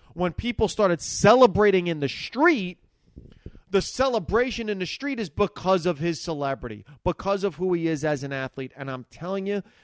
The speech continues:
this, this notion that physical prowess has become so important in our society. American society has really morphed from education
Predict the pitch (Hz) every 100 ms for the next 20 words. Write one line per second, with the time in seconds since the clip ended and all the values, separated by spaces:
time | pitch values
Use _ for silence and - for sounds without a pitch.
0 | _ 156 139 - _ 143 143 - 143 165
1 | 202 - 220 220 - 156 143 135 _ _
2 | _ _ - - 220 220 - 240 233 -
3 | - 185 190 131 - - - - _ _
4 | _ _ _ _ _ _ - 165 135 156
5 | - 156 143 - - 160 262 247 - -
6 | 180 208 - 107 98 _ _ _ - 143
7 | 156 180 - 180 - 151 139 151 117 110
8 | 113 _ _ - 151 170 226 262 240 214
9 | - 160 - 170 180 160 123 107 _ _
10 | - 139 151 127 123 156 233 247 247 233
11 | _ _ - 135 165 190 147 - - -
12 | _ _ - - 165 139 127 - _ -
13 | 175 214 240 - 175 185 196 - 220 233